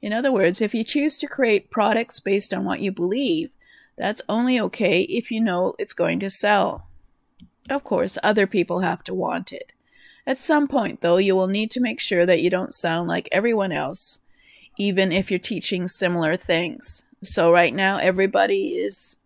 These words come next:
talking about artificial intelligence and saying how wonderful it is, and I'm taking a position on it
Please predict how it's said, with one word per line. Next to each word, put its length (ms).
talking 420
about 420
artificial 560
intelligence 880
and 680
saying 380
how 180
wonderful 520
it 60
is, 380
and 220
I'm 200
taking 400
a 120
position 500
on 220
it 240